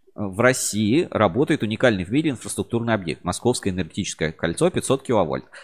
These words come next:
которое обеспечит беспрецедентный уровень системной надежности энергоснабжения столичной агломерации. Группа Россети приступила к финальному этапу расширения и модернизации Московского энергокольца.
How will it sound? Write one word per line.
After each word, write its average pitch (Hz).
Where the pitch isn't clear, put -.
которое 92
обеспечит 87
беспрецедентный 98
уровень 82
системной 78
надежности 120
энергоснабжения 87
столичной 104
агломерации. 95
Группа 117
Россети 180
приступила -
к 180
финальному 113
этапу 101
расширения 92
и 151
модернизации 90
Московского -
энергокольца. 92